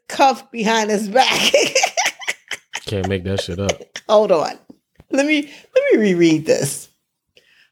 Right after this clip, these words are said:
Speaker 1: Suspect twenty-three leads Kansas City cops on a hundred mile per hour chase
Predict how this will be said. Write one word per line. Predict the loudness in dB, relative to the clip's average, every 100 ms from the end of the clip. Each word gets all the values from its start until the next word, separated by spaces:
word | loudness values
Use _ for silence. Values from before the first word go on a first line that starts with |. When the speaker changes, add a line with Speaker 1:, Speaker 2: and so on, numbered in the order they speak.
| -12
Speaker 1:
Suspect | -8 0 2 2 0 0 2 2 0 -12
twenty-three | -8 -2 0 0 -2 -2 0 0 -6 -12
leads | -8 -4 -2 -4 -8
Kansas | -10 -4 0 0 0 -2
City | -2 -4 -4
cops | -4 0 0 0 -6 -4
on | -2 0
a | 0
hundred | 2 2 2 0 -2
mile | 0 2 4 2
per | 0 -2
hour | 2 2 0 -2
chase | -2 0 2 0 -2 -10